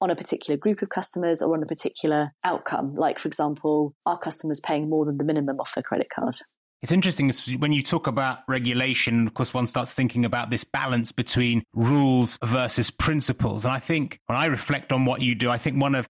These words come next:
Speaker 2: the challenges for, you know, risk managers, or call it culture change managers,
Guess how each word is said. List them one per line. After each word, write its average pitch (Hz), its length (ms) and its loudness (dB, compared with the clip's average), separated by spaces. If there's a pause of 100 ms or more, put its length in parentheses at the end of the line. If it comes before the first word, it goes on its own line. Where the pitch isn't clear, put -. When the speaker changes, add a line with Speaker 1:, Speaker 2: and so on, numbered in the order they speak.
Speaker 2:
the 120 80 -2
challenges 139 640 2
for, 123 280 -2 (140)
you 117 80 2
know, 117 60 2
risk 135 280 0
managers, 131 600 2
or 117 160 0
call 131 220 -2
it - 160 -8
culture 135 360 0
change 131 460 2
managers, 117 560 0